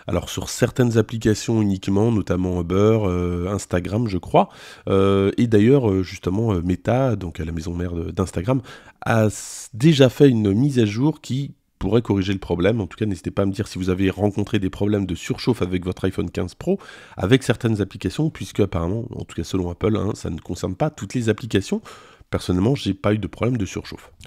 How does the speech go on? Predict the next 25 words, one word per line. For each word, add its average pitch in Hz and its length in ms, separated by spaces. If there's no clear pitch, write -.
Donc 151 280
voilà 156 260
le - 60
programme, 131 380
hein, 117 60
pour 113 160
les 104 120
prochains 104 340
jours. 123 380
Donc, 101 200
euh, 92 160
la 92 120
bêta 98 260
trois - 180
d'i 90 200
O 90 80
S 85 100
dix-sept 98 380
points, 98 420
sans 90 200
doute 90 260
dès 90 160
la 98 80
semaine 98 200
prochaine. 139 460